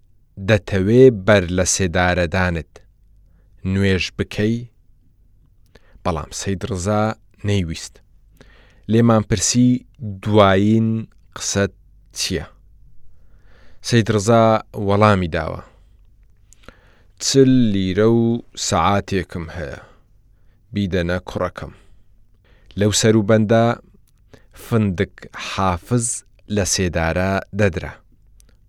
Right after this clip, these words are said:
بەڵام لە کاتی جێبەجێکردنی سزاکەی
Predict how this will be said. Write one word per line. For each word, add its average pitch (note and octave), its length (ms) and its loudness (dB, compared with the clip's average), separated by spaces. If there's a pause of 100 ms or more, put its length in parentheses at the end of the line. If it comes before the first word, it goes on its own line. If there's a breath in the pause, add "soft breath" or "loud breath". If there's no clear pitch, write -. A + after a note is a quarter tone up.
(120)
بەڵام E2+ 300 -2 (120)
لە F#2 160 -4
کاتی A#2+ 360 -2 (120)
جێبەجێکردنی F2+ 960 -4 (160)
سزاکەی G2+ 640 -2